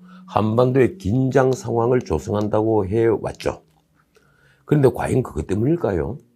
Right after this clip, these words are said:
솔직히 북한 김여정이 입에 못 담을 욕설로 전단 문제를 시비 걸자 이러는 게 아닙니까? 김여정은 인간 쓰레기라고까지 했죠. 그러자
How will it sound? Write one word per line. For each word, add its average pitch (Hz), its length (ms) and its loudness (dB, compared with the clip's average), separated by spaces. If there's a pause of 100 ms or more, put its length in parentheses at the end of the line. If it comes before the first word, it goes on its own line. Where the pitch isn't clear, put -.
(1000)
솔직히 120 800 2
북한 151 340 -2
김여정이 135 720 0
입에 143 300 0
못 82 320 -2
담을 143 300 -2
욕설로 113 600 0 (180)
전단 87 500 -2
문제를 123 560 0
시비 95 300 -4
걸자 85 460 0 (600)
이러는 131 340 0
게 127 80 2
아닙니까? 78 580 -4 (1500)
김여정은 147 720 8
인간 104 260 0
쓰레기라고까지 156 920 0
했죠. - 360 -10 (1200)
그러자 107 500 2